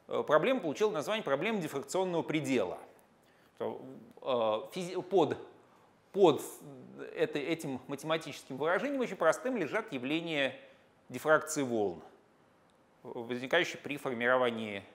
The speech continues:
изображений при прохождении излучения сквозь оптическую систему микроскопа. Мы, опять же, сейчас туда не будем глубоко, э, погружаться. Дифракционный предел. Если мы, э, проведем простой расчет,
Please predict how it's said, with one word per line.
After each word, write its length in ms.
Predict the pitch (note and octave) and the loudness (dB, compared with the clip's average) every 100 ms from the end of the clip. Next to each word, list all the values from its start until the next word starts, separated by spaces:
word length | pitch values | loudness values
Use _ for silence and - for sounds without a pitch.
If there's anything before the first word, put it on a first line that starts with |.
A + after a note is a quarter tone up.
| - _ - | -20 _ -10
изображений 440 | C3 D3+ E3 A#3 | 0 2 2 0
при 140 | E3 C#3+ | -4 -4
прохождении 880 | C#3 B2+ B2+ C#3+ F3 D#3 B2+ G#2+ - - - C3 | 0 2 2 0 -2 -2 -2 -4 -6 -16 -16 -8
излучения 500 | B2 C3 F#3 F#3 C3 | -6 -2 -2 -2 -4
сквозь 320 | - C#3+ C#3 | -4 -2 -2
оптическую 440 | B2 C#3+ - B2 | -2 -8 -10 -10
систему 360 | - - C3 A#2+ | -10 -4 -4 -4
микроскопа. 540 | A#2 C3+ C3 A2 - | 0 0 0 -4 -8
Мы, 120 | A2+ A#2+ | -8 -8
опять 180 | A2+ | -8
же, 60 | - | -8
сейчас 160 | A#2 - | -8 -6
туда 180 | A#2 | -4
не 180 | A2+ A#2+ | -4 -4
будем 220 | B2+ A2+ | -4 -6
глубоко, 580 | G#2 G#2+ B2+ - G#2+ - - - - - - | -6 -2 -2 0 -4 -4 -14 -20 -20 -20 -6
э, 360 | A2+ A2 A2 A2+ | 0 4 4 2
погружаться. 840 | C3+ D#3 F#3 C#4+ D#4 C#4 C4+ C4 - - - - _ _ _ _ - | 0 -4 2 4 4 2 2 0 -6 -14 -20 -20 _ _ _ _ -16
Дифракционный 600 | C3 G3+ G#3 D4 D#4+ C#4 | -2 0 2 2 2 0
предел. 400 | A#3 G#3 B2 - - _ _ - - | 0 -4 -6 -12 -20 _ _ -20 -8
Если 420 | E3 E4 B3+ A#3+ | 0 2 2 0
мы, 260 | G#3 B3 F#3+ | 2 4 2
э, 280 | D3+ D3+ | 2 2
проведем 380 | C3 F3 G#3 D3+ | 2 2 2 0
простой 420 | C3+ E3+ F3 A3 | 2 2 4 4
расчет, 400 | F#3+ C3+ - - | 6 4 2 -8